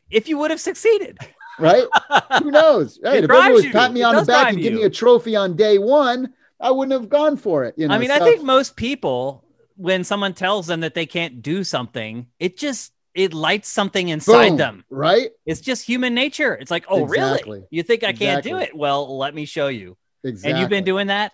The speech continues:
Speaker 1: your entire career. Um, one last thing we like to do on Three Night Weekend before we go is
Speaker 2: Yeah.
Speaker 1: we ask each guest what they're going to be playing, what they're gonna be watching,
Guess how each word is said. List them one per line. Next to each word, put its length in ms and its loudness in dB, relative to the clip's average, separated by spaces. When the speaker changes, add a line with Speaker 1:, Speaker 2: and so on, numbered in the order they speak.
Speaker 1:
your 180 -2
entire 680 0
career. 500 -4
Um, 320 2
one 200 2
last 240 0
thing 120 0
we 100 -4
like 180 -2
to 60 -12
do 260 -2
on 120 -2
Three 160 -8
Night 160 -2
Weekend 280 -6
before 220 -6
we 120 -4
go 340 0
is 100 -2
Speaker 2:
Yeah. 80 -4
Speaker 1:
we 200 -6
ask 280 -2
each 260 -6
guest 460 -2
what 240 0
they're 80 -2
going 240 -2
to 60 -12
be 100 -8
playing, 640 -2
what 160 -8
they're 80 -6
gonna 100 -2
be 120 -4
watching, 680 -2